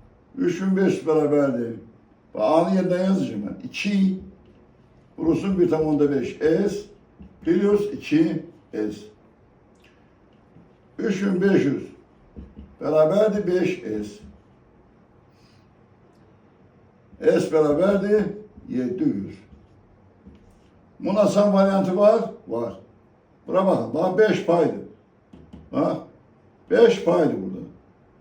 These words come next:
Üç bin beş yüzü, e, deyirlər ki, mən boyda yolu qoy-, asan yolu qoyub boyda yolu niyə getdin? Arada iki variantı bilmək heç biz yanlış şey deyil. Burada üç bin beş yüzü birbaşa beşə bölüb,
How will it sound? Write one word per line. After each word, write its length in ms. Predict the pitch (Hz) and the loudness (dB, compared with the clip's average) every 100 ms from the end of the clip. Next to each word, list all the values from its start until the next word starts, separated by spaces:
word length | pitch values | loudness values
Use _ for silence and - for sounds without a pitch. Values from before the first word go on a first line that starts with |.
| _ - | _ -8
Üç 280 | - - 214 | -6 -4 -4
bin 140 | 185 | -2
beş 260 | 190 165 123 | 0 -2 -4
yüzü, 320 | 143 190 185 - - _ _ _ _ _ _ _ - | -4 -4 -6 -12 -20 _ _ _ _ _ _ _ -6
e, 40 | |
deyirlər 400 | 131 131 160 165 | -4 0 2 2
ki, 80 | 147 | 0
mən 220 | 151 139 | 0 2
boyda 280 | 156 147 143 | 2 2 2
yolu 220 | 143 135 131 | 0 0 -2
qoy-, 140 | 127 | -2
asan 300 | 123 135 139 | -4 -2 0
yolu 160 | 127 123 | 0 -2
qoyub 240 | 131 127 | -4 -4
boyda 180 | 127 123 | -8 -8
yolu 160 | 120 120 | -6 0
niyə 140 | 139 131 | 2 2
getdin? 460 | 113 - 190 185 - - - _ _ _ - | 0 -6 -4 -4 -6 -20 -20 _ _ _ -6
Arada 380 | 196 226 240 196 | -2 2 4 2
iki 220 | 208 214 | 2 -2
variantı 320 | 214 202 180 | 0 -2 -2
bilmək 520 | 196 185 196 196 - - - _ - | -4 -2 -2 -2 -6 -16 -20 _ -10
heç 220 | - 143 | -10 -6
biz 160 | 143 143 | -4 -2
yanlış 320 | 143 143 120 | -2 -2 -4
şey 180 | 127 117 | -6 -6
deyil. 180 | 104 95 - _ _ _ _ _ _ - | -8 -10 -18 _ _ _ _ _ _ -6
Burada 260 | 170 220 | 0 2
üç 220 | 190 185 | 2 0
bin 80 | 185 | -4
beş 200 | 185 139 | -2 -2
yüzü 160 | - 220 | -4 -8
birbaşa 300 | 175 156 175 | -4 -2 -2
beşə 380 | 160 139 165 147 | -2 0 0 0
bölüb, 320 | 139 175 | 0 -2